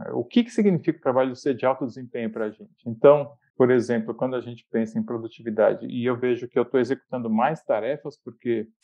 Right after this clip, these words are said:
por exemplo, eu tô em casa, ou mais tarefas porque eu tô no escritório, né? Tanto faz. A pergunta que vem é, "Ok, no curto prazo isso tá acontecendo. O que é que eu estou garantindo de valor no longo prazo com esse modelo?" Né? Então, são perguntas bem básicas, na verdade, né?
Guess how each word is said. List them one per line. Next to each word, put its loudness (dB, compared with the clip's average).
por 4
exemplo, -2
eu -4
tô -10
em -6
casa, 2
ou 4
mais 0
tarefas -6
porque -14
eu -12
tô -14
no -8
escritório, 0
né? -10
Tanto -20
faz. -4
A 6
pergunta 4
que -6
vem 0
é, 2
"Ok, 4
no -6
curto -2
prazo 2
isso -14
tá 0
acontecendo. -8
O 0
que 6
é 8
que 2
eu 10
estou 2
garantindo 0
de -4
valor 6
no -8
longo -8
prazo -2
com -2
esse -4
modelo?" -10
Né? -6
Então, -4
são -8
perguntas 2
bem 2
básicas, 0
na -10
verdade, -16
né? -8